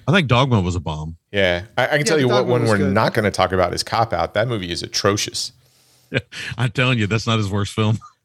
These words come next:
Speaker 2: I, I,
Speaker 3: Oh, it
Speaker 2: I don't know. <laughs> I don't. I
Speaker 1: It
Speaker 2: don't,
Speaker 1: can't be.
Speaker 2: uh,
Speaker 1: I haven't seen it, so I don't know.
Speaker 2: It's terrible. It really
Speaker 1: No.
Speaker 2: is terrible. Well, we get to talk about David Mamet. Uh, Sammy, uh,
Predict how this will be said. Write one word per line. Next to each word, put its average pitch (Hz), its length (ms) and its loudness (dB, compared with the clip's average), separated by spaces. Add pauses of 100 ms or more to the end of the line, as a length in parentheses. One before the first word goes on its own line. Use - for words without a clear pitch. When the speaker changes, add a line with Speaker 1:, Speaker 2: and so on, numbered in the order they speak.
(120)
Speaker 2:
I, 156 100 4 (100)
I, 156 360 0
Speaker 3:
Oh, 160 140 0
it 123 100 -6 (160)
Speaker 2:
I 135 100 2
don't 143 160 2
know. 123 440 2
<laughs> - 520 -2
I 165 80 2
don't. 123 320 2 (880)
I 120 80 4
Speaker 1:
It 123 40 6
Speaker 2:
don't, 123 80 2
Speaker 1:
can't 113 200 2
be. 92 120 -2 (200)
Speaker 2:
uh, 117 260 2
Speaker 1:
I 139 120 0
haven't 156 180 0
seen 151 240 0
it, 95 140 -2
so 117 80 2
I 113 80 4
don't 120 140 2
know. 90 240 2 (200)
Speaker 2:
It's - 220 0
terrible. 90 500 -2 (560)
It 113 100 2
really 104 140 6
Speaker 1:
No. 87 60 2
Speaker 2:
is 87 100 0
terrible. 92 420 -2 (960)
Well, 165 320 4
we 165 140 4
get 185 120 4
to 151 60 -2
talk 143 160 0
about 107 200 0
David 113 220 2
Mamet. 104 320 0 (160)
Uh, 107 680 2 (220)
Sammy, 120 640 0
uh, 110 180 -4